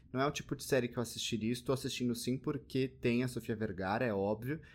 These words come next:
E a Karol G vai aparecer em algum momento. Ou se ela apareceu, ela atuou muito bem porque não percebi que era ela. <laughs> Então quando chegar lá eu vou contar pra vocês. Eu preciso assistir mais pra dar minha opinião. Mas gostei bastante do primeiro episódio.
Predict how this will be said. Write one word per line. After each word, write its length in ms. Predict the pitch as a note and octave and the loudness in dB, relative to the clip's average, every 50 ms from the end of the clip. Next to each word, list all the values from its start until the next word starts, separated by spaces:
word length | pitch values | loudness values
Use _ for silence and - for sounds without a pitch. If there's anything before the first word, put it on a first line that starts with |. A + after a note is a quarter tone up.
| - - - | -20 -6 2
E 120 | A#2 B2 | 4 4
a 40 | B2 | 4
Karol 320 | B2 B2+ B2+ B2 A#2+ A#2 | 4 4 2 4 4 2
G 120 | G#2+ A2 A2 | 2 0 0
vai 100 | A#2 A#2 | 0 0
aparecer 480 | A2+ A2 A#2 A2 A2 G#2+ G#2+ - - | 0 0 0 0 0 0 -2 -2 -2
em 40 | A2+ | 0
algum 180 | A2+ A2 G#2 G#2+ | 0 0 2 2
momento. 420 | A2 G#2+ G#2 G#2 G#2+ A2 G#2+ C3+ - | 2 2 2 2 0 0 -2 0 4
Ou 160 | D3 D3 E3 E3+ | 6 6 6 6
se 80 | - | 4
ela 100 | E3 D3 C3 | 2 2 2
apareceu, 520 | - C3 B2 A#2 A#2 - - B2+ B2+ C3 | 4 4 2 4 2 2 4 6 6 6
ela 200 | - C3 B2+ B2 | 6 6 4 4
atuou 280 | A#2+ B2 C3 B2 A#2+ A#2 | 4 2 2 2 4 4
muito 220 | A#2+ A#2+ A#2+ C#3 | 4 2 0 0
bem 200 | B2 A2+ A2 A2+ | 0 0 0 0
porque 220 | A2+ - A#2+ A#2+ A#2+ | 0 -2 -2 -2 -2
não 200 | A2 A2 A2 B2 | 0 0 -2 0
percebi 500 | - D3 C#3+ - - C#3 A2 G#2 A#2+ B2 | 0 -2 -2 0 -2 -2 0 0 -2 0
que 120 | - - | 4 4
era 200 | D3 B2 B2+ A#2+ | 4 6 4 4
ela. 360 | A2 G#2+ G#2+ G#2+ A2+ C3+ D#3 | 2 2 0 -2 0 6 6
<laughs> 720 | F3+ F3+ - - F#3 - - F3+ - - - - - - - | 6 6 8 6 4 4 4 -2 -6 -6 -10 -12 -14 -8 -4
Então 280 | B2+ B2+ B2+ C3+ C3 A#2 | -4 0 2 4 4 6
quando 180 | A#2 C3+ B2+ - | 8 8 8 6
chegar 280 | - C3 B2+ A#2+ B2 | 6 4 2 2 4
lá 120 | A2+ A#2 A#2 | 4 4 4
eu 100 | A2+ A2 | 4 2
vou 80 | A#2 | 0
contar 280 | A2+ - A#2+ A#2 B2 A2+ | -2 -2 -2 2 2 2
pra 140 | - A2 A#2+ | 2 2 0
vocês. 460 | A2+ B2 B2+ B2 - G2+ F2 F2+ F2 | 2 0 -2 -2 -2 -2 -2 -2 -2
Eu 60 | G2 F#2+ | -4 -6
preciso 260 | - - G2+ G2+ G#2+ | -6 -6 -4 -4 -2
assistir 260 | G#2+ - - - A#2 | -2 -2 -2 0 2
mais 360 | A2 G#2+ G2 G2 G2+ G2 - | 2 2 2 2 0 -2 -4
pra 200 | - - - G#2+ | -6 -4 -4 -2
dar 140 | G2 G#2 G2+ | -2 -2 -2
minha 120 | G2+ G2+ | -2 -2
opinião. 420 | G2+ G#2 A2 A2 A2+ A2 G2 F2 - - - _ _ - | -4 -2 0 0 0 0 -2 -4 -6 -12 -20 _ _ -2
Mas 180 | B2+ B2+ A#2+ | -2 -2 2
gostei 280 | A#2+ C#3 C3 C3 - C#3+ | 2 0 2 2 0 0
bastante 400 | C3+ C#3+ E3+ - - D#3+ D3 - | 2 0 0 0 -2 -2 -2 -2
do 80 | D3 C#3+ | -4 -4
primeiro 320 | - C#3+ D3 D3+ D3 D3 | -4 -4 -2 0 -2 -2
episódio. 520 | C#3+ - D3 C#3 A#2+ F#2 F2 E2+ - F#2 | -2 -2 0 0 0 0 0 -2 -6 -10